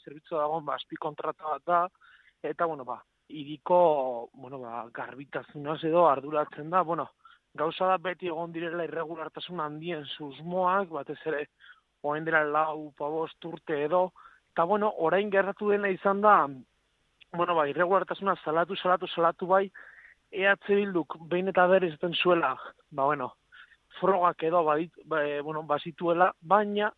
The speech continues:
e, e, ez ziren inoiz, ba, bueno, ez dakit, argitaratzen edo. Gauza da, e, bestelako udal taldeek ere berdin pentsatzen zutela,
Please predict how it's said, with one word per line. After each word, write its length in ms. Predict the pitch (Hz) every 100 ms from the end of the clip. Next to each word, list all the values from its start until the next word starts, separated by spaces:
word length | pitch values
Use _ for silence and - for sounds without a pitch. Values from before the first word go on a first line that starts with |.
| -
e, 340 | 135 131 117 - _ _ - - _ - -
e, 180 | 143 170 -
ez 80 | 170 -
ziren 200 | 170 165
inoiz, 280 | 165 175 151
ba, 100 | 127
bueno, 340 | 131 131 135
ez 180 | 135 131
dakit, 180 | 131 127
argitaratzen 840 | 127 147 151 135 135 - 170 156 139
edo. 100 | - - - _ _ _ 160
Gauza 300 | 170 - 196
da, 120 | 202 185 147 156
e, 240 | 160 156 160
bestelako 400 | 151 185 196 196
udal 160 | 196
taldeek 340 | 185 190 196 190
ere 80 | 208
berdin 460 | 156 139 156 139 131
pentsatzen 460 | 151 151 - 165 143
zutela, 380 | 165 240 233